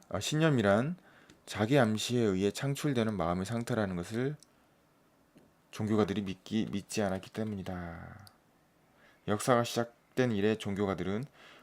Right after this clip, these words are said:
인류에게 신념을 갖게 하려고 고투해왔다. 그러나 어떻게 하면 신념을 가지게 될 것인가 하는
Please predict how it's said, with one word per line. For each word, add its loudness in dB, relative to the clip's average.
인류에게 4
신념을 0
갖게 -8
하려고 -2
고투해왔다. -8
그러나 8
어떻게 4
하면 4
신념을 -2
가지게 -4
될 -2
것인가 -4
하는 -2